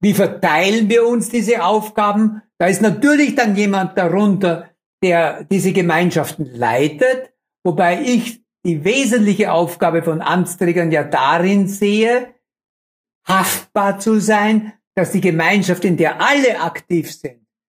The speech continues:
alle in der Spur des Evangeliums bleiben. Ich sage ein Beispiel.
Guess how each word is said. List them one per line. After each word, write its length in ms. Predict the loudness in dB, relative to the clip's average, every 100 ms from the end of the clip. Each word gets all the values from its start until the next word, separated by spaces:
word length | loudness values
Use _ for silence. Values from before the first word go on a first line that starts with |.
| _ _ -2
alle 300 | 0 2 2
in 120 | 2
der 120 | 0 0
Spur 340 | -4 0 2
des 160 | 2 -2
Evangeliums 720 | -2 -2 0 0 -2 -4 -10
bleiben. 500 | -6 -4 -4 -10 _ _ _ -12
Ich 100 | -2
sage 220 | 0 2
ein 140 | 2 2
Beispiel. 580 | 0 -2 -8 -10 -10